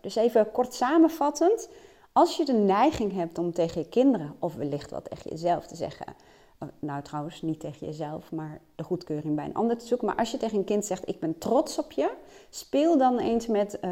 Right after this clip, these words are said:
zinnen en zeg eens van: "Goh, je zult wel trots zijn op jezelf."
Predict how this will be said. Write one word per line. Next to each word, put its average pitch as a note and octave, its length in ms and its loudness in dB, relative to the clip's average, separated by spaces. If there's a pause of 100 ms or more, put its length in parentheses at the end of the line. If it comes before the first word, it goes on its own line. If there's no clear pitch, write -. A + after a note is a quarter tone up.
zinnen F#3+ 500 2
en F3 180 0
zeg F3+ 180 -4
eens F3 220 -10 (120)
van: E3 200 -4
"Goh, - 420 4 (260)
je F3 100 -4
zult D#3+ 200 -2
wel D#3 120 -4
trots E4 240 4
zijn - 160 -6
op D3+ 120 -12
jezelf." - 420 -12